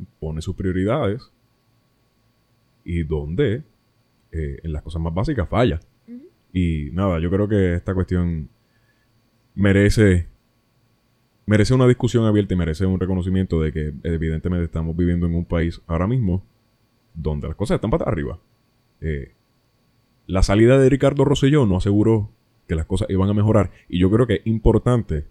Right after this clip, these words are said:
Speaker 1: que se empiece a reconocer que las cosas que están sucediendo en este país no son normales. Aquí, ese sentido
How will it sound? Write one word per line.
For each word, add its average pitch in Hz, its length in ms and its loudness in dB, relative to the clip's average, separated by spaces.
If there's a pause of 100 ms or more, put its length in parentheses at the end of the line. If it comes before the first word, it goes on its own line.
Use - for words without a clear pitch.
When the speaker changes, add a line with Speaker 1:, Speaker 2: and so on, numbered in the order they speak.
Speaker 1:
que 87 100 -8
se 80 100 -8
empiece 78 260 -6
a - 20 -2
reconocer 107 460 -2 (320)
que 90 100 -2
las 85 120 -2
cosas 92 180 -2
que 110 60 -6
están 113 180 -2
sucediendo 117 340 -2
en 117 40 0
este 117 140 -2
país 117 140 2
no 120 120 0
son 123 120 0
normales. 110 540 -2 (160)
Aquí, 113 420 0 (180)
ese 101 180 -2
sentido 123 720 4